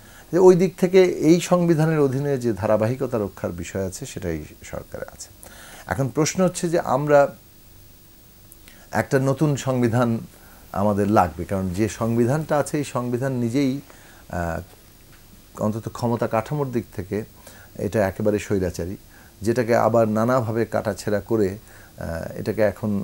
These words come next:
আহ, একটা ফ্যাসিস্ট সংবিধান হিসেবে, আহ, কাজে লাগানো সম্ভব। এবং যেভাবে বাংলাদেশে গত পনেরো বছরে মানুষের মধ্যে বিভাজন তৈরি করা হয়েছে,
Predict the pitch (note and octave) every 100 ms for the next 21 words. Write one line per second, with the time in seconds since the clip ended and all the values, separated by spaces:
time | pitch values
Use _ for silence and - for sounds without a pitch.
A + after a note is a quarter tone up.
0 | - G2 F#2 - - G2+ A#2 - C3 -
1 | A2 G2+ F2 F2 D#2 E2+ D#2+ D2+ - -
2 | - - - C#2+ - - - G2 F#2+ F2+
3 | E2 D#2+ D#2+ - G2+ E2+ G2 - - -
4 | - - G#2 G#2+ F2+ B2 A#2 D#3 E3 C3+
5 | C3 B2 A#2 C3 A#2 B2 A2+ A2 G#2+ G2+
6 | G2 - G2+ F2+ - - - - E2+ G#2
7 | G2 G#2 G2+ F#2 F#2 F#2+ F#2 G2 F#2+ F#2
8 | F2+ F2 - - - B2+ D3+ D3 G2 D2
9 | C#2+ -